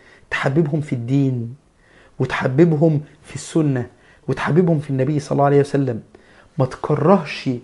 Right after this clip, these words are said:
ولادك في الدين بسبب سوء أخلاقك.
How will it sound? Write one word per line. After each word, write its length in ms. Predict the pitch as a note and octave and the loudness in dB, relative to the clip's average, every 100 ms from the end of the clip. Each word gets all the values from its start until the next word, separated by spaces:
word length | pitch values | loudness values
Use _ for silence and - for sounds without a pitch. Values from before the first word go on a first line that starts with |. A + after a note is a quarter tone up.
| - _ _ - | -12 _ _ 0
ولادك 560 | C3+ D#3 F3+ D3+ C#3+ - | 4 6 6 4 0 -2
في 160 | - - | -10 -8
الدين 520 | B2 B2 E3+ G3+ G#3 G3+ - - - | -6 -2 2 6 4 2 -10 -20 -14
بسبب 460 | C3 C3+ G3 F#3+ F#3 - - - | -6 -2 2 2 0 -4 -20 -14
سوء 220 | - G3+ - | -2 -2 -2
أخلاقك. 600 | C#3+ C#3 - - - | -2 -2 -2 -12 -20